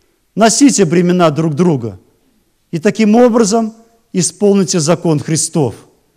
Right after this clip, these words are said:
Носите бремена друг друга. Поэтому вот это тоже плод. Очень важно в нашей жизни, что мы были в связке с другими братьями и сестрами.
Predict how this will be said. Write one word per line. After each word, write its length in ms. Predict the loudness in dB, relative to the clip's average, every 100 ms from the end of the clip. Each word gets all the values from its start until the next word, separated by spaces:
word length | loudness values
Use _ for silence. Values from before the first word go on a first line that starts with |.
| _ _ _ _ _ -2
Носите 500 | 0 2 2 2 0
бремена 380 | 0 0 0 -2
друг 180 | -4
друга. 400 | -6 -8 -10 -14 -20 _ _ _ _ _ _ _ _ _ _ _ _ _
Поэтому 300 | -2 2 2
вот 100 | 0
это 160 | -2 -2
тоже 320 | -2 -2 -4
плод. 540 | -2 0 0 -2 -6 _ _ _ _ _ _ _
Очень 260 | -10 -4 -2
важно 340 | 2 0 0
в 40 | -2
нашей 260 | -2 -4
жизни, 560 | -6 -4 -6 -8 -12 -14 _ _ _ _ _
что 220 | -4 -2
мы 80 | 0
были 200 | -2 -2
в 60 |
связке 720 | -4 -2 0 0 -4 -8 -12 -14 _ _ _ _ _
с 180 | -10 -4
другими 720 | -2 -2 0 0 0 -6 -12 _ _ _ _ _ -10
братьями 640 | -2 -2 -2 -8 -8 -10 -14 _ _ _ _
и 60 | -10
сестрами. 720 | -6 -6 -8 -12 -16 -20